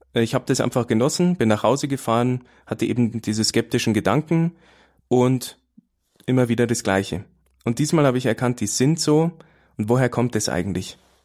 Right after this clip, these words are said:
Und dann hab ich gemerkt, das, was ich mir vorher überlegt hab, mit den zehn Geboten, wie schön die Welt wäre, wenn sich die Menschen daran halten würden,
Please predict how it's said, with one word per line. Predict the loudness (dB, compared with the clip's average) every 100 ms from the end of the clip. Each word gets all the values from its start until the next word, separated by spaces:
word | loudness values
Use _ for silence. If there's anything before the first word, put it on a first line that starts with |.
| _ _ _
Und | -4 0
dann | 2
hab | 2
ich | -2
gemerkt, | -2 0 2 0 -4 -20 _ _ _ _ _
das, | -6 -2
was | 0 0
ich | 0
mir | 0
vorher | 0 0 2 2
überlegt | 0 0 -2 -4 -6
hab, | -6 -8 _ _ _
mit | -8 -4
den | -2
zehn | 0 0
Geboten, | 0 0 0 0 0
wie | -2
schön | 0 0
die | 2
Welt | 2 2
wäre, | 0 0
wenn | -2
sich | -4 -8 -14 -4
die | 0
Menschen | 2 2 2
daran | 2 2 2
halten | 0 0 2
würden, | 2 2 0